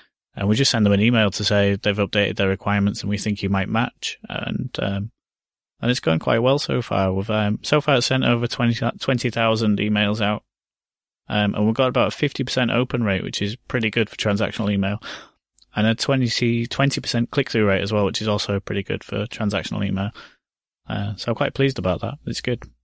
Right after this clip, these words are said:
Um, we send a lot of email. Um, I was a bit worried about how much extra this might put on top, but it's actually been a lot less than I thought. Um, so I might even crank up how many emails are getting sent out for every,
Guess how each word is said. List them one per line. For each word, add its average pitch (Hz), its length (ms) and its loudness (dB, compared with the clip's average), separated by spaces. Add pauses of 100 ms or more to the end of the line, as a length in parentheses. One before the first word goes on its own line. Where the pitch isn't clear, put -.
(240)
Um, 107 360 -6
we 127 100 0
send 156 220 0
a 113 80 0
lot 107 160 2
of 104 100 -4
email. 98 460 2
Um, 98 320 0 (280)
I 107 80 0
was 113 100 4
a 117 40 -4
bit 104 120 0
worried 104 180 2
about 95 200 0
how 107 100 0
much 104 240 0 (320)
extra 104 320 -2
this 98 160 0
might 101 260 -2
put 101 120 -8
on 98 100 2
top, - 240 -4
but - 80 -8
it's 104 120 -4
actually 107 240 -6
been 107 120 0
a 104 60 2
lot 107 180 0
less 107 200 -2
than - 140 -6
I 101 120 0
thought. 98 440 -2 (280)
Um, 104 340 -6 (640)
so - 160 -2
I 107 60 4
might 113 280 4
even 107 200 0
crank 101 320 0
up 98 160 -2
how 101 160 0
many 98 340 2
emails 95 260 2
are 101 40 -2
getting 104 220 -4
sent 104 240 -2
out 98 180 -2
for - 160 -4
every, 95 420 -2